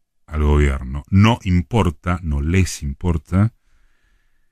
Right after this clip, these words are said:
que en sus manos de retorno por desestabilización o en dos mil veintitrés sería imposible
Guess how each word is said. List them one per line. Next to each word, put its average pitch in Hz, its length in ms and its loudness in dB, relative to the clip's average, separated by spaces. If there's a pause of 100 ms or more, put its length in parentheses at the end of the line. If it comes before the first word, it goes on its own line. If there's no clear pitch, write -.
(300)
que 101 380 2
en 95 120 4
sus 90 540 -2
manos 104 480 4
de 92 120 2
retorno 87 680 0 (100)
por 170 260 2
desestabilización 95 1300 0
o 82 160 2
en 101 140 4
dos 80 100 2
mil 90 160 4
veintitrés 98 960 0 (1300)
sería 151 560 0
imposible 104 1080 2